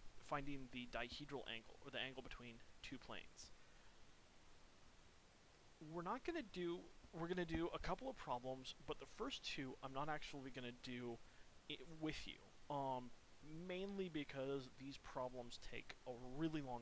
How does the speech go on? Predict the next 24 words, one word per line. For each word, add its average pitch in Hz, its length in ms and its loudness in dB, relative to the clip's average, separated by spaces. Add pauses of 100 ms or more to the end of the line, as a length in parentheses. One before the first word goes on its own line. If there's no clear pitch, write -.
(100)
time 120 180 2
to 117 60 -6
do, 117 260 0 (380)
and 131 140 -2
I'm 139 100 2
pretty 180 220 -2
much - 180 -2 (140)
guaranteed 131 500 0
to 131 80 -2
screw - 300 0
it 117 40 4
up, 113 120 4
and 117 100 0
I 131 60 0
don't 147 240 2
wanna 127 180 2 (100)
add 117 280 2
confusion, 117 480 -6
I - 120 -4
wanna 127 220 0 (180)
lessen 123 440 6
confusion 127 500 -2
for 101 140 -8
you. 101 160 -2